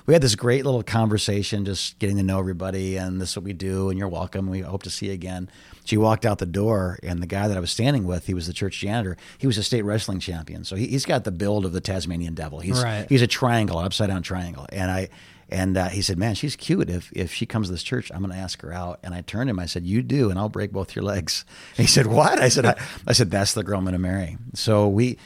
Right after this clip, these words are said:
Speaker 1: she ended up coming to the church. We were best friends for six to eight months. And then, uh, I asked her on the first date,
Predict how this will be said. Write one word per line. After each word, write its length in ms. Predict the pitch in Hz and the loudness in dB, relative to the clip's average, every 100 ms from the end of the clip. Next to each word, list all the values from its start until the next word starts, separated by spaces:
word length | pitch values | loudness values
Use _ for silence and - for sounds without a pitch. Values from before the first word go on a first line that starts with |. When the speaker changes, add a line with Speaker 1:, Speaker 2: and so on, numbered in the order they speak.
| - - | -20 -14
Speaker 1:
she 300 | - 127 123 | 0 4 6
ended 160 | 120 131 | 6 6
up 140 | 120 | 4
coming 180 | - 120 | 4 2
to 80 | 113 | 2
the 80 | 98 | 0
church. 400 | - 117 113 - | 0 0 0 0
We 80 | 107 | 0
were 120 | 101 | 2
best 240 | 98 92 | 0 0
friends 360 | - 104 98 95 | 0 0 0 -2
for 240 | - 98 | -4 -4
six 300 | 90 - 101 - | -4 -6 -4 -2
to 60 | |
eight 180 | 98 92 | -2 0
months. 440 | 92 92 90 - - _ - | 0 0 0 -6 -10 _ -8
And 220 | 87 87 | -2 2
then, 420 | 90 92 95 95 | 4 4 4 2
uh, 360 | 92 92 90 92 | 2 2 0 -2
I 120 | 90 | -4
asked 280 | 90 90 - | -4 -4 -6
her 140 | 95 90 | -6 -4
on 80 | |
the 80 | 90 | -6
first 340 | - 95 87 - | -6 -6 -6 -4
date, 320 | 95 98 | -4 -4